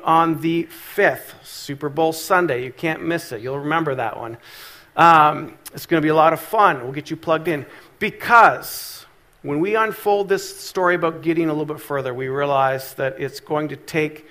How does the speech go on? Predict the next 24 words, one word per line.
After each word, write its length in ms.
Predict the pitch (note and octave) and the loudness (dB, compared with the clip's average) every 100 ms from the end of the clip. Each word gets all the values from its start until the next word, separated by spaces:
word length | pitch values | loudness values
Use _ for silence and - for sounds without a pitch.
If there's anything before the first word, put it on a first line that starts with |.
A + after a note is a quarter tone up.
| - - - _ _ _ _ - B2 | -20 -20 -20 _ _ _ _ -18 -2
doing 420 | D3+ F#3 F#3 D#3+ | 2 2 2 0
life 300 | D3 D#3+ D3 | 0 -2 -4
together 580 | D#3+ C3+ C#3 C3+ - - _ _ _ _ _ _ _ _ _ _ _ - - | -8 -2 -2 -2 -8 -18 _ _ _ _ _ _ _ _ _ _ _ -20 -12
to 100 | D3+ | -8
accomplish 500 | C#3+ E3+ E3 D#3 - | -4 0 0 -2 -10
the, 260 | C#3+ C#3 A#2+ - - _ | -4 -4 -4 -12 -20 _
the 60 | D#3 | -10
dreams 460 | C3+ D3 D#3+ D#3 | -6 -2 0 0
that 120 | D3 | -4
God 260 | - C#3+ C#3 | -2 0 0
has 340 | C3 C#3 C#3+ | 0 0 0
in 80 | C3+ | -4
us, 140 | B2+ - | -12 -6
to 260 | D#3+ C3+ - - _ | -4 -4 -6 -20 _
get 160 | - E3+ | 2 4
out 100 | F#3 | 4
of 80 | G3+ | 0
the 80 | F#3 | 0
wine 400 | E3 E3 F3+ E3+ | 0 2 2 0
press 380 | - D3 C3+ | 0 -2 -2
and 160 | D#3 C#3+ | -10 -10
press 340 | - F3 E3 | 0 0 0
into 160 | E3+ D#3 | -6 -6
God. 380 | C#3 C#3+ C3 | -2 0 0